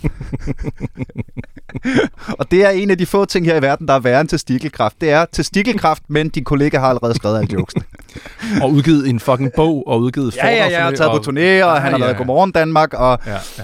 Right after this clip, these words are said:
Speaker 1: er jeg så lidt, "Nå, jamen hvad? Hvad, hvor efterlader det mig?
Speaker 2: Ja.
Speaker 1: Jeg skal også, jeg skal
Speaker 2: Hvad
Speaker 1: stadig
Speaker 2: får
Speaker 1: have
Speaker 2: jeg ud?
Speaker 1: testikelkræft, men jeg kan ikke komme i Godmorgen Danmark." Er det
Speaker 2: Kan,
Speaker 1: det?
Speaker 2: kan I ikke også bare fjerne den anden så?
Speaker 1: <laughs>
Speaker 2: Bare, så har jeg noget ekstra.
Speaker 1: Ja, lige præcis. Øh, det skal også lige siges i den kontekst, at, øh,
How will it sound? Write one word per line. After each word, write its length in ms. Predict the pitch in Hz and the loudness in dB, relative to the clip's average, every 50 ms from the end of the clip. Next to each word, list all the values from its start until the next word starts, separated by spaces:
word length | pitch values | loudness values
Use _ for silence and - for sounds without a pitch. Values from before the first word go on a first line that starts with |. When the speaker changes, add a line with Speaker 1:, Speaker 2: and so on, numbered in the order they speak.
| 92 | -4
Speaker 1:
er 80 | - 165 | 0 2
jeg 100 | 165 160 | 2 2
så 100 | - 165 | 2 0
lidt, 160 | 147 143 - | -2 -2 0
"Nå, 200 | 147 147 160 175 160 - - - - - - - | 2 2 2 2 0 -4 -10 -16 -18 -18 -14 -6
jamen 180 | - 120 123 120 | -2 -2 0 2
hvad? 180 | 143 165 180 160 - _ _ | 2 0 0 -2 -6 _ _
Hvad, 160 | - 151 160 151 | -2 -2 0 2
hvor 180 | 147 165 160 | 2 2 4
efterlader 360 | 156 160 - - 156 139 135 135 | 2 2 2 0 0 2 2 2
det 80 | 139 | 2
mig? 240 | 131 127 139 151 160 - - - | 2 2 2 0 -2 -4 -6 -6
Speaker 2:
Ja. 120 | 110 98 | -2 -2
Speaker 1:
Jeg 120 | 113 156 | 0 -2
skal 140 | 156 - 165 | 0 2 0
også, 180 | 175 180 - - | 0 0 0 -2
jeg 100 | 147 139 | -4 -2
skal 100 | - 156 | -2 -4
Speaker 2:
Hvad 60 | 117 | -2
Speaker 1:
stadig 120 | 180 185 | 0 0
Speaker 2:
får 20 | 196 | 0
Speaker 1:
have 20 | 202 | -2
Speaker 2:
jeg 40 | |
ud? 40 | 180 | -2
Speaker 1:
testikelkræft, 560 | 170 151 123 170 170 185 - - 143 143 - | -4 -2 0 0 0 0 0 0 0 0 0
men 40 | - | 0
jeg 100 | 131 123 | 0 0
kan 100 | - 156 | 2 0
ikke 100 | 156 147 | 0 0
komme 160 | - 135 120 | 0 0 0
i 40 | 120 | 0
Godmorgen 280 | 113 113 95 92 98 98 | 0 -2 -2 -2 -2 -4
Danmark." 320 | 95 82 87 87 98 107 | -4 -4 -4 -6 -6 -8
Er 100 | - 117 | -8 -8
det 80 | 120 120 | -4 -2
Speaker 2:
Kan, 80 | 147 135 | -2 -2
Speaker 1:
det? 100 | 120 - - - | -2 -4 -8 -6
Speaker 2:
kan 100 | - 135 | -2 -2
I 20 | |
ikke 120 | 147 151 165 | 0 0 0
også 120 | 156 - | -2 -2
bare 140 | - 151 143 | -2 -4 -2
fjerne 200 | - 139 131 135 | -2 -2 -2 -4
den 120 | 156 123 | -4 -4
anden 260 | 123 110 107 120 147 | -2 -2 0 -2 -2
så? 180 | 147 - 98 90 87 - - 131 131 - | -2 -4 -6 -6 -8 -10 -10 -10 -4 -2
Speaker 1:
<laughs> 260 | 190 175 - 196 202 165 | -2 0 0 0 0 2
Speaker 2:
Bare, 240 | 156 156 151 131 110 - - - | 2 2 0 0 -2 -4 -8 -4
så 120 | - 151 | -2 0
har 80 | 131 151 | 0 2
jeg 100 | 143 127 | 0 2
noget 240 | 120 113 113 120 107 | 2 2 2 2 0
ekstra. 220 | 98 - - 117 | -2 -2 -2 0
Speaker 1:
Ja, 60 | 135 | 2
lige 140 | 131 127 135 | 2 2 2
præcis. 400 | 120 127 - 123 107 110 - - - - - - - - - - - - - - - - | 0 -2 -2 -4 -4 -6 -8 -12 -18 -20 -20 -20 -20 -20 -20 -20 -20 -20 -20 -18 -8 -2
Øh, 260 | 113 107 104 104 104 - - | 0 0 2 2 0 0 0
det 80 | 131 120 | -2 0
skal 140 | - 117 | 2 2
også 120 | 107 123 - | 2 2 2
lige 100 | 127 113 | 0 0
siges 240 | - - 117 107 101 | 0 0 0 0 0
i 40 | - | 0
den 160 | 107 104 - | -2 -2 0
kontekst, 440 | - 104 101 104 - 110 95 - - | -2 -2 -2 -2 -2 -2 -4 -4 -4
at, 140 | 69 85 - _ - 82 | -6 -6 -8 _ -10 -8
øh, 120 | 80 71 | -8 -6